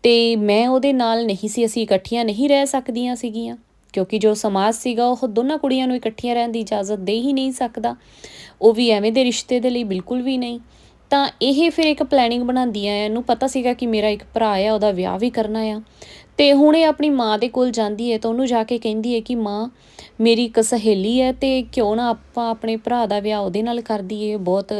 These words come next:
ਚੰਗਾ ਪਰਿਵਾਰ ਆ, ਚੰਗਾ ਖਾਨਦਾਨ ਆ।" ਤਾਂ ਹੁਣ ਇਹਦੀ ਮਾਂ ਕਹਿੰਦੀ ਹੈ ਕਿ "ਸਾਨੂੰ ਤਾਂ ਕੋਈ ਇਤਰਾਜ਼ ਨਹੀਂ, ਤੂੰ ਆਪਣੀ ਸਹੇਲੀ ਤੋਂ ਪੁੱਛ ਲੈ, ਉਹ ਆਪਣੇ ਘਰ ਵਾਲਿਆਂ ਨਾਲ ਗੱਲ ਕਰ ਲੇ।" ਤਾਂ ਉਹ ਕਹਿੰਦੀ ਹੈ ਕਿ "ਨਹੀਂ, ਉਹਨਾਂ ਦੇ ਘਰ ਵਾਲਿਆਂ ਨੂੰ ਵੀ ਕੋਈ ਇਤਰਾਜ਼ ਨਹੀਂ।" ਤਾਂ ਫਿਰ ਇਹ ਇਕੱਠੇ ਹੁੰਦੇ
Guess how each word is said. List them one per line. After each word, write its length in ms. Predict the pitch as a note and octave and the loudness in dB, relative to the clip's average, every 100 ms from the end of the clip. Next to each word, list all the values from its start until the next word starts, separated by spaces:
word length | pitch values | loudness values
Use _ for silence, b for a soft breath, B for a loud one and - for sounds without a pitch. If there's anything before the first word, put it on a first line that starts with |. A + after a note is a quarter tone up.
| G3 - | -6 -4
ਚੰਗਾ 280 | G3+ F#3 | -4 -2
ਪਰਿਵਾਰ 460 | G3+ G#3 F#3+ F#3+ G#3 | -2 -2 -2 -2 -2
ਆ, 180 | A3 G3+ | -4 -4
ਚੰਗਾ 300 | G3 F#3 F#3+ | -6 -6 -6
ਖਾਨਦਾਨ 520 | - F#3 F#3 G3+ A3 | -8 -8 -6 -6 -6
ਆ।" 140 | A3 A3 B B B B B _ | -8 -10 B B B B B _
ਤਾਂ 100 | C4+ | 0
ਹੁਣ 100 | C4 | 2
ਇਹਦੀ 160 | C#4 D4+ | 4 4
ਮਾਂ 200 | C#4 C4+ | 4 2
ਕਹਿੰਦੀ 220 | D4 C#4 | 2 0
ਹੈ 60 | C#4 | 0
ਕਿ 120 | C#4+ | -2
"ਸਾਨੂੰ 340 | - B3 A3+ | -2 0 0
ਤਾਂ 100 | A#3 | -2
ਕੋਈ 260 | B3 G#3+ A3+ | 0 0 0
ਇਤਰਾਜ਼ 420 | B3+ B3+ A#3+ A3+ | 0 0 -2 -2
ਨਹੀਂ, 140 | B3+ D4+ | -4 -2
ਤੂੰ 260 | C4+ B3+ A#3 | -2 -2 -4
ਆਪਣੀ 260 | A3 A3+ | -6 -8
ਸਹੇਲੀ 440 | A3 A3 G3+ G3 G#3 | -6 -6 -4 -4 -4
ਤੋਂ 120 | A3 | -6
ਪੁੱਛ 260 | G#3+ F#3+ A#3+ | -6 -8 -4
ਲੈ, 180 | C4+ | -2
ਉਹ 80 | C4 | -2
ਆਪਣੇ 280 | A3 G#3+ G#3+ | -2 -4 -6
ਘਰ 200 | A3+ G#3+ | -4 -4
ਵਾਲਿਆਂ 240 | F#3+ F#3+ | -4 -4
ਨਾਲ 120 | F#3+ F3+ | -4 -4
ਗੱਲ 240 | F3+ F3 | -4 -6
ਕਰ 200 | F#3+ F3+ | -6 -8
ਲੇ।" 200 | F3 F3+ - B B B B B - | -8 -12 -14 B B B B B 0
ਤਾਂ 160 | A#3 A3+ | 4 6
ਉਹ 300 | A3+ A#3 C4+ | 4 4 2
ਕਹਿੰਦੀ 300 | C#4 B3+ C4 | 2 0 0
ਹੈ 80 | B3+ | 0
ਕਿ 140 | C4+ | -2
"ਨਹੀਂ, 220 | B3+ A#3+ | -2 -2
ਉਹਨਾਂ 180 | A#3 A#3 | -2 -2
ਦੇ 80 | A#3 | -2
ਘਰ 200 | A#3+ A#3 | 0 0
ਵਾਲਿਆਂ 240 | G#3 G3+ | 0 -2
ਨੂੰ 80 | G#3 | -4
ਵੀ 60 | G#3 | -8
ਕੋਈ 280 | G#3 F#3 A3+ | -4 -2 -2
ਇਤਰਾਜ਼ 440 | B3 A#3 A3+ A3 A3+ | -2 -2 -4 -4 -6
ਨਹੀਂ।" 120 | A3 | -6
ਤਾਂ 120 | A#3 | -6
ਫਿਰ 160 | A3+ C4+ | -2 -2
ਇਹ 60 | |
ਇਕੱਠੇ 360 | C4 A#3 - C4 | 0 0 2 0
ਹੁੰਦੇ 360 | A#3+ A3+ B3+ | 0 0 0